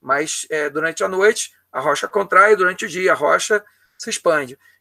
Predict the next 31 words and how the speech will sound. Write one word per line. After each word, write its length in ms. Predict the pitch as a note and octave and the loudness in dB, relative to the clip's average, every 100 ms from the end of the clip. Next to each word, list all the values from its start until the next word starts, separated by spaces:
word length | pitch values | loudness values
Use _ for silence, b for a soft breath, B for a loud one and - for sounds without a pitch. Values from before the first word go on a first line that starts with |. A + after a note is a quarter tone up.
| - | -10
E 100 | E3 | -4
isso 240 | F3 A#3+ | -2 -2
vai 200 | F3 - | 4 4
acelerando 500 | F#3 - A#3 G3+ F3+ | 6 4 6 6 4
o 40 | G#3 | 0
processo 560 | A3+ - D#3 E3 - | 0 0 2 2 0
de 220 | F#3 A3 G#3+ | -8 -8 -6
dega-, 440 | F3+ F3+ F#3+ E3+ | -4 -2 -2 -4
desagregação 680 | D#3+ E3 F3+ F3 F#3 F#3+ F#3 | -6 -2 0 2 2 2 0
mecânica. 500 | F#3+ - C#3 A#2+ - _ B B B B B | -4 -4 -4 -4 -12 _ B B B B B
Agora, 220 | - - | 4 4
vamos 200 | G3+ C4 | 4 4
lembrar 320 | C4 G3 G3 | 2 2 2
de 80 | A3 | 2
uma 100 | B3+ | -2
coisa 240 | - A#3+ A#3+ | -8 -8 -10
importantíssima, 1300 | _ C4+ C#4+ - - D3 D3+ - G#3 G3+ C#3 B2 | _ -6 -6 -6 -12 -12 -12 -12 -6 -6 -6 -8
tá? 280 | - C3+ F3+ _ _ _ _ | -2 0 0 _ _ _ _
O 100 | F#3 | -4
intemperismo 800 | B3 - A#3 - F#3+ F#3+ D#3 C3 | -2 -2 -2 2 2 0 -10 -12
químico, 580 | - F#3 A3+ E3+ - A#2+ - | -10 -6 -4 -6 -6 -8 -4
ele 160 | D#3 | 2
atua 440 | E3+ - E3+ C#3+ C3 | 2 0 0 2 2
na 220 | D3+ A#3+ | 2 2
superfície 760 | - - - - B3 C4 F#3 - | 0 -2 -6 -6 -4 -4 -4 -8
e 120 | E3 | -8
em 100 | D#3+ | -6
profundidade, 680 | - - C4+ C#4 F#3+ E3 - | -6 -6 -4 2 4 4 2
porque 160 | - | 0
é 40 | C#4 | 4
água. 420 | C4+ D4+ F#3 B2 | 6 4 0 -10